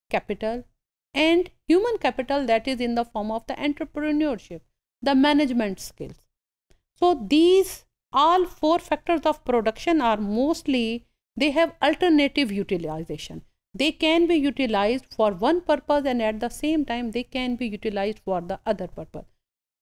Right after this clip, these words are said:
एक खेत में एक किसान एक फसल भी लगा सकता है और वो चाहे तो उसके जवाब में दूसरी फसल भी लगा सकता है। तो अब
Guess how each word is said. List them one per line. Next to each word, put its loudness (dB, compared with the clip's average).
एक 0
खेत 0
में 2
एक -4
किसान -6
एक -2
फसल 0
भी 0
लगा 2
सकता -4
है -2
और 0
वो -2
चाहे -2
तो 0
उसके 0
जवाब 0
में -4
दूसरी 0
फसल -2
भी 0
लगा -4
सकता -14
है। -16
तो -4
अब -2